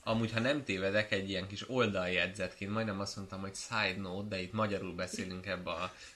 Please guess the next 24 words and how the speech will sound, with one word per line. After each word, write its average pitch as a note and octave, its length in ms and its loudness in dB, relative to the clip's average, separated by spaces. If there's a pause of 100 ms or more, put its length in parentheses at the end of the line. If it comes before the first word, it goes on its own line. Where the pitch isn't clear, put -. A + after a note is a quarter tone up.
műsorba, C#3+ 720 4 (300)
hogy, A#2 360 2
ö, A#2+ 260 8
én A2+ 380 4
úgy E3+ 200 2
gondolom, A2 720 2 (220)
hogy G2+ 180 -2
a F#2+ 60 2
fügefalevél G#2 1040 4
az G2+ 200 0
a F#2+ 80 2
Bibliában G2 840 0
és G2+ 140 -4
az G2 100 -4
egyéb G2 320 2
eredeti G2 420 0
forrásokban G2 800 -2 (300)
egyáltalán F#2 640 2
nem F#2+ 180 -2
jelenik F#2 480 -2
meg, A#2 220 -2
hanem C3 260 0
ez A#2 140 0
később C3 560 2